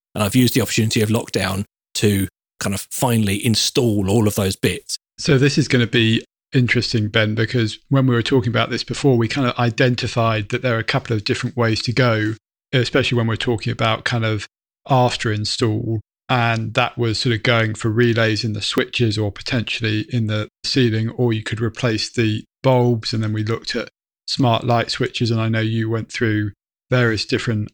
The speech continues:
Speaker 2: options. I'm kind of curious what you landed up on and why you did that. And I suspect, judging by some of the comments I've heard in the back channel,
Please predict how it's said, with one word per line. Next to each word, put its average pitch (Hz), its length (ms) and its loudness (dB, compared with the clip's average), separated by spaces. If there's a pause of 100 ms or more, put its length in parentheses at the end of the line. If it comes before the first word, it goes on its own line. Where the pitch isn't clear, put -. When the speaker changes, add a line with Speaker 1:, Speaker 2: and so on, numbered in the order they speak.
Speaker 2:
options. 104 680 -2 (420)
I'm 139 140 2
kind 175 180 2
of 175 80 2
curious 135 420 4
what 127 340 2
you 117 400 2 (120)
landed 123 400 2 (220)
up 135 260 0
on 113 200 0 (160)
and 131 160 2
why 120 160 6
you 113 160 0
did 127 220 2
that. 113 240 -2
And 127 100 2
I 123 140 2
suspect, - 760 -2
judging 135 440 2
by 120 200 2
some 120 280 0
of 113 60 -2
the 113 80 -2
comments 120 420 -2
I've 120 120 -4
heard 120 260 2
in 117 80 -2
the 117 80 -4
back 139 260 0
channel, 113 360 -2